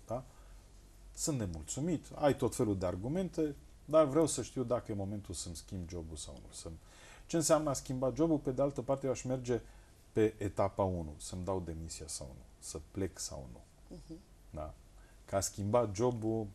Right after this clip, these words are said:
Speaker 1: mm, e așa. Deci, ești angajat? Da, ok, rămân sau plec. Astea sunt cele două variante. După care,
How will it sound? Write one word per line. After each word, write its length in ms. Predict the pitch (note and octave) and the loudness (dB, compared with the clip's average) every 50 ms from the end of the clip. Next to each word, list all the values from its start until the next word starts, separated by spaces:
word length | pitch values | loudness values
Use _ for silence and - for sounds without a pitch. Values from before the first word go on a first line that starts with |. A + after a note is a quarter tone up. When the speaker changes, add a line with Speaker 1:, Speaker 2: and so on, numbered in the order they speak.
| - - | -12 -10
Speaker 1:
mm, 260 | - A#2 G#2+ G2 - - - - - - - - - - - - - - - G2+ G2 | -6 -4 -4 -4 -4 -6 -12 -20 -20 -20 -20 -20 -20 -20 -20 -20 -20 -12 -6 -2 0
e 260 | G2+ G2+ G2 F#2+ F#2 | 2 2 4 2 2
așa. 280 | F#2+ F#2+ F2 - - - - - - - - - - - | 0 -4 -6 -8 -12 -12 -14 -16 -20 -20 -20 -20 -18 -8
Deci, 380 | - F#2+ F2+ - - - - G2 A2 | -6 -6 -4 -4 -6 -8 -8 -2 0
ești 200 | A2+ G#2+ - A#2+ | 0 2 2 0
angajat? 460 | A2 G#2+ G#2 G#2 G#2+ B2+ B2+ - - | 0 2 2 4 4 2 0 -2 0
Da, 280 | G#2+ G#2 F#2 D#2+ - - - - | 2 2 2 2 0 -6 -8 -8
ok, 160 | G#2 - - F#2+ D#2+ - - - - | -8 -4 -4 -6 -6 -6 -10 -14 -6
rămân 320 | - F#2+ F#2+ A2 A#2 A#2 A2 - - | -4 -2 0 0 0 -2 -2 -8 -12
sau 200 | - - E2+ D#2+ | -10 -8 -6 -6
plec. 200 | - - - - - - - - - - - - - | -6 -6 -10 -12 -12 -16 -18 -18 -18 -18 -18 -18 -10
Astea 300 | - F2+ F2 - - F2 | -6 -4 -4 -4 -4 -6
sunt 200 | - - F2+ E2+ | -6 -6 -6 -8
cele 180 | - - D#2+ D#2+ | -8 -8 -8 -6
două 220 | D2 D#2 D2+ D2 | -6 -6 -6 -6
variante. 460 | D2 D2 D2 C2 - - - - - - - - - - - - - - - - - - - - - - - - - - - - - - - - - - - - | -6 -8 -8 -10 -10 -14 -14 -16 -16 -18 -18 -18 -18 -20 -18 -18 -18 -18 -16 -16 -16 -16 -16 -16 -16 -16 -16 -16 -16 -16 -18 -16 -18 -18 -18 -18 -18 -18 -14 -2
După 260 | A#2 A#2+ A2 B2 A2+ | 0 2 2 2 2
care, 420 | - C3 B2 B2+ B2 A#2+ A2+ G2+ | 6 8 8 10 10 8 8 6